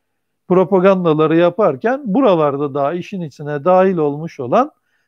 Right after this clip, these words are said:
Terzi Talat isminde biri var ve onun bir arkadaşı var. Daha Manisa ayağından işin içerisinde.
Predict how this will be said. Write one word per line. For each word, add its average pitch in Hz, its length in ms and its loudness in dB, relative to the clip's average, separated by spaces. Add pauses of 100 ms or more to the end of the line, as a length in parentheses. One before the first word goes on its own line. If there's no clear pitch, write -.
(120)
Terzi 220 400 0
Talat 233 380 0
isminde 170 520 -8
biri 180 200 -6
var 127 240 -8
ve 208 60 0
onun 208 340 -6
bir 202 80 -2
arkadaşı 139 640 -6
var. - 360 -20 (1600)
Daha 151 160 -2
Manisa 165 480 0
ayağından 131 520 -6
işin 110 320 -20
içerisinde. 120 800 -14